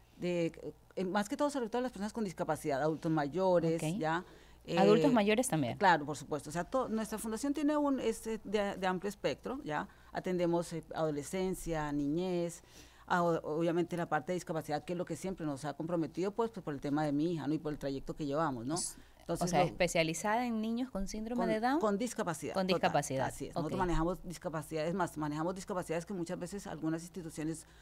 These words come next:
Speaker 1: no manejan o no saben, eh, no las conocen por su misma complejidad.
Speaker 2: Claro.
Speaker 1: Diferentes síndromes, síndrome de Creutzfeldt, síndrome de Angelman, o sea, síndromes que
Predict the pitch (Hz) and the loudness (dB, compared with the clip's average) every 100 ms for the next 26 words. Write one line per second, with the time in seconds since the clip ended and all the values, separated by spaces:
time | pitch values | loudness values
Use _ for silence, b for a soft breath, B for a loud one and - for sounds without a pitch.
0 | B - 202 208 196 190 214 180 165 170 | B -2 0 2 0 0 0 -2 0 2
1 | 175 185 190 175 160 139 135 175 180 170 | 2 2 0 2 0 0 -2 -2 -2 -2
2 | 175 156 190 180 160 160 160 175 185 190 | -2 -2 -4 -6 -2 0 0 -2 -4 -4
3 | 190 180 208 262 B B - 170 147 175 | 0 0 -2 -4 B B -4 2 4 4
4 | 160 165 208 190 175 165 165 165 160 156 | 0 -2 -2 0 0 -2 -2 -2 0 -2
5 | 143 139 - 180 175 165 156 151 139 135 | -4 -4 0 2 2 0 -2 -2 -2 2
6 | 175 170 151 143 143 - - 226 233 240 | 2 2 0 -2 -4 -8 -6 -2 -2 -2
7 | 240 220 226 | -4 -4 -4